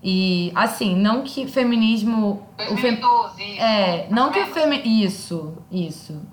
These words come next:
Speaker 1: Não que o feminismo não, não se manifeste de outras formas, né? Eu acho que as nossas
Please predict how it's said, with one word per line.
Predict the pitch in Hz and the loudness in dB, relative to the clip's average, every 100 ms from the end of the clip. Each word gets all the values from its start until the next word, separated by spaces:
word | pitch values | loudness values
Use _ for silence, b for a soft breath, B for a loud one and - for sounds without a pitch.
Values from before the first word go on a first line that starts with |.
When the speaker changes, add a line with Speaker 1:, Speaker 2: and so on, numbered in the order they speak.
| - | -4
Speaker 1:
Não | 269 339 | -2 0
que | |
o | 427 | -2
feminismo | 415 370 339 320 | -2 -2 -4 -4
não, | 302 285 | -2 -2
não | 269 | -2
se | 269 269 | -2 0
manifeste | 233 247 - 233 233 | 0 -2 -2 -2 -2
de | 226 | -4
outras | 233 233 226 | -2 -4 -6
formas, | - 196 175 156 160 156 156 | -2 2 2 0 -6 -8 -6
né? | 165 160 B B B | -6 -6 B B B
Eu | 170 185 | -2 2
acho | 175 180 - | 2 0 -2
que | 196 | 0
as | 190 185 | 0 0
nossas | 190 196 202 202 - - | -4 -2 -2 -2 -6 -14